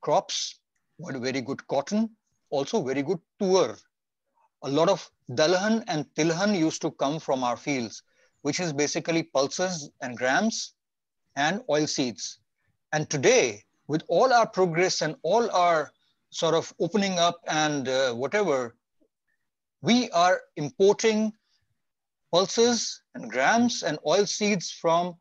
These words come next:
countries outside, from Malaysia and from other places and from Africa. What a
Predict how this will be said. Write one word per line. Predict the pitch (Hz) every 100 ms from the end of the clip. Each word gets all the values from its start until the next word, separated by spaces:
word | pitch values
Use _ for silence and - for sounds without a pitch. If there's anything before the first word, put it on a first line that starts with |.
| _ -
countries | 135 165 160 135 -
outside, | 147 156 226 160 107 _ _ _ _ _ _ _ _ _ _ _
from | 147 139
Malaysia | 139 143 - 156 143 131 139
and | 127 120
from | 123 127 - _ _ _ -
other | 175 185
places | 151 135 - 131 123
and | 127
from | 127 127
Africa. | 156 - 143 117 - _ _ -
What | 117 139 196 - _ _
a | 160 165